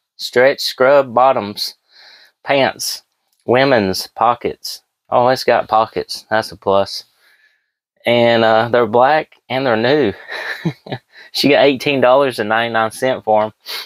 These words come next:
And they're going to Lisa in New Mexico. Thank you so much. Ground Advantage. We'll go ahead and ship 'em on out here. Why not? Oh, look at that tag. I don't see a price tag.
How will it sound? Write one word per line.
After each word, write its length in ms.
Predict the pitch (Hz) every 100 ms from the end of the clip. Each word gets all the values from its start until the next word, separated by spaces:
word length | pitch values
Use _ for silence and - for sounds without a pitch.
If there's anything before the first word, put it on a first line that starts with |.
| _
And 80 | 120
they're 80 | 117
going 200 | 131 131
to 140 | 104
Lisa 560 | 113 151 - 113 98 -
in 200 | 110 113
New 140 | 127
Mexico. 760 | 135 127 135 - 95 98 92 90 _ -
Thank 220 | 123 120
you 80 | 101
so 240 | - 120
much. 480 | 117 120 95 - - _ _ _ -
Ground 540 | 101 117 185 226 233 190
Advantage. 880 | 110 101 98 139 156 - - - - _ - _ - - - - - - - - - - - - - - - - - - - - - - - - - - -
We'll 120 | 104
go 60 | 95
ahead 160 | 92 90
and 140 | 82
ship 260 | - 101 -
'em 100 | 90
on 200 | 98 95
out 220 | 101 95
here. 200 | 98 95 -
Why 180 | 104 98
not? 280 | 101 95 - - - - _ -
Oh, 240 | 208 190
look 200 | 165 -
at 80 | 131
that 220 | 120 -
tag. 420 | - 117 113 104 - _ _ _ _ _ _ _ _ _ _ _ -
I 60 | 107
don't 160 | 87
see 140 | - 87
a 60 |
price 340 | - 98 110 -
tag. 300 | 76 87